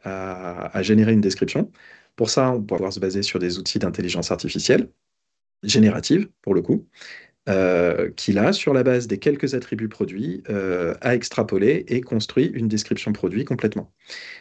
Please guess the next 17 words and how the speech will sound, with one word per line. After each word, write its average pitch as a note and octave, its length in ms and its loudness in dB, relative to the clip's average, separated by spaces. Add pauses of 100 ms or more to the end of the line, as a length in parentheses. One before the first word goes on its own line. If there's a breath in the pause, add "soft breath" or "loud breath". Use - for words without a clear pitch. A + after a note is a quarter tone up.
(180 loud breath)
Euh, E2+ 320 2 (100)
ce - 160 -2
type - 220 4
d'intégration, B2+ 720 2 (220)
euh, G2 580 -6
est, F#2 480 -2
est G#2 80 -4
très - 160 4
rapide B2 300 2
à G#2+ 60 6
faire B2+ 280 -4 (120)
du G2+ 180 -8
fait, - 460 0 (120)
euh, F2+ 640 -2
de F2+ 160 -4
l'orientation A2 600 2
développeur A2+ 600 2